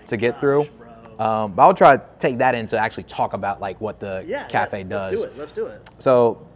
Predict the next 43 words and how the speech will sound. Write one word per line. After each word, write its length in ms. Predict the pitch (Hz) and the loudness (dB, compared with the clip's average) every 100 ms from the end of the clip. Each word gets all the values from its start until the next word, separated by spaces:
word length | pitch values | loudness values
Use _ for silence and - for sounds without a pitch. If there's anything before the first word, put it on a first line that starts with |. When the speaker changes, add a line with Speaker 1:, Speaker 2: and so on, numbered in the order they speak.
| - | -6
Speaker 1:
um, 420 | 127 120 113 110 - | 0 0 0 -4 -4
so 80 | |
like 120 | 120 117 | -2 -2
I 40 | |
said, 340 | 110 113 110 | 0 0 -2
cafe 280 | - 117 107 | -4 -4 -4
opened 280 | 95 104 104 | -8 -8 -8
up 140 | 101 | -10
in, 220 | 98 95 92 | -10 -12 -12
uh, 340 | 90 90 90 - | -12 -10 -12 -16
April 180 | 107 98 | -16 -12
fourth 160 | 107 104 | -8 -8
of 60 | |
twenty 240 | 98 110 104 | -8 -12 -10
nineteen. 480 | 95 90 107 101 95 | -12 -12 -12 -12 -14
Speaker 2:
Yep. 160 | 123 160 _ _ - | -18 -20 _ _ -12
Speaker 1:
And 460 | 110 101 98 92 90 | -10 -8 -8 -12 -16
it 180 | - 101 | -18 -14
came 200 | - 139 | -8 -6
about 340 | 135 107 104 | -2 0 -2
from, 160 | - 98 | -4 -10
so 100 | 92 | -10
the 80 | 98 | -6
Charlotte 280 | - 135 135 | 2 2 2
Rescue 320 | 117 - 110 | -2 -4 -8
Mission 320 | 101 107 107 - - _ _ | -8 -10 -14 -16 -20 _ _
is 100 | 95 | -8
a 20 | |
nonprofit 400 | 107 107 117 101 | -6 -2 -2 -4
organization, 560 | 101 101 92 95 101 101 | -6 -8 -8 -10 -10 -14
Speaker 2:
Okay. 160 | 131 135 | -16 -12
Speaker 1:
works 240 | 98 95 | -10 -10
with, 220 | 104 95 | -10 -10
uh, 160 | 95 92 | -10 -10
men 280 | 90 98 104 | -10 -12 -12
and 100 | 101 | -12
women 220 | 98 98 | -12 -12
who 60 | 95 | -14
are 60 | |
going 200 | 95 98 | -14 -14
through 80 | 95 | -16
substance 360 | 90 92 - 87 | -14 -16 -16 -20
abuse. 340 | 87 90 92 | -18 -20 -20